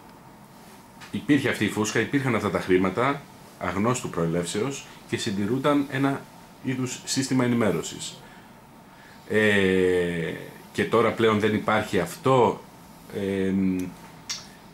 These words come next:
ένα είναι αυτό. Και το, το δεύτερο είναι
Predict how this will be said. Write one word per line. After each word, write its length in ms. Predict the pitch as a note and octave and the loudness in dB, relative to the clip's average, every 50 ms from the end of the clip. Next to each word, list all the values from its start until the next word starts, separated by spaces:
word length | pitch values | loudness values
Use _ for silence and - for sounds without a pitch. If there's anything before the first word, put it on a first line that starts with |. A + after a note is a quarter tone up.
| - - - - - - - - - - | -20 -20 -20 -20 -20 -20 -20 -16 -10 -6
ένα 160 | A2 G#2+ G#2+ | -2 -2 0
είναι 120 | G#2 G2+ | 0 0
αυτό. 340 | F#2+ - - - E2+ D#2+ - - - - - - - - - - - - - - - | -2 -2 -2 -2 -2 -2 -2 -8 -14 -20 -20 -20 -20 -20 -20 -20 -20 -20 -20 -8 -4
Και 140 | - A2+ | -2 -2
το, 420 | A2 - A2+ A2 G#2+ A2 A2+ - - - | 2 4 6 6 6 6 4 2 0 -2
το 100 | G#2+ G2 | -2 0
δεύτερο 600 | G2 A2+ A#2 A2+ - A#2+ A#2+ B2 D3 E3+ F3 E3+ - | 2 2 0 0 2 0 2 4 4 4 2 2 0
είναι 440 | B2+ C3+ C#3+ D3+ C3+ A2+ G2+ F2+ | 2 2 2 4 2 0 0 -2